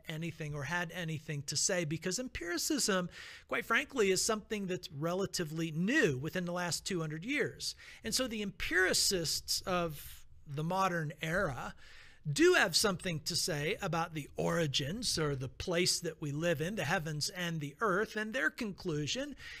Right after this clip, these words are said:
is that there is a random Big Bang that put everything into play. I know it's more complicated than that, and I'm not even trying to make fun of it, but that's what the empiricists say.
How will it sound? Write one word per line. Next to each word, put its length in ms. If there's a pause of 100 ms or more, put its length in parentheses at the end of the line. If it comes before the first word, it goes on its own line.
(160)
is 300
that 340 (100)
there 240
is 300
a 160 (240)
random 720 (380)
Big 320 (180)
Bang 460 (1500)
that 220
put 120
everything 440
into 160
play. 200 (880)
I 80
know 180
it's 140
more 140
complicated 640
than 120
that, 200
and 80
I'm 120
not 180
even 180
trying 220
to 60
make 160
fun 200
of 80
it, 160
but 160
that's 240
what 100
the 100
empiricists 760
say. 240